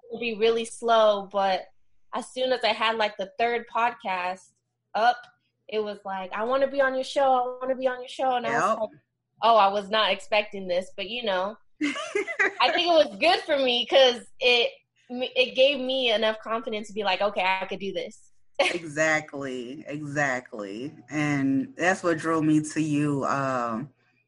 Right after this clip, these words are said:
Speaker 2: you were basically doing what I was doing, but, uh, you've been doing it longer, and you had a whole different type of setup, which I'm gonna get into.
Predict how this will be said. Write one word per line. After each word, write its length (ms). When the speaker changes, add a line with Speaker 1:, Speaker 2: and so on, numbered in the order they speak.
Speaker 2:
you 300
were 200
basically 760
doing 480
what 140
I 140
was 220
doing, 460
but, 360
uh, 360
you've 200
been 160
doing 260
it 80
longer, 640
and 260
you 80
had 140
a 80
whole 400
different 420
type 220
of 60
setup, 360
which 140
I'm 120
gonna 120
get 120
into. 460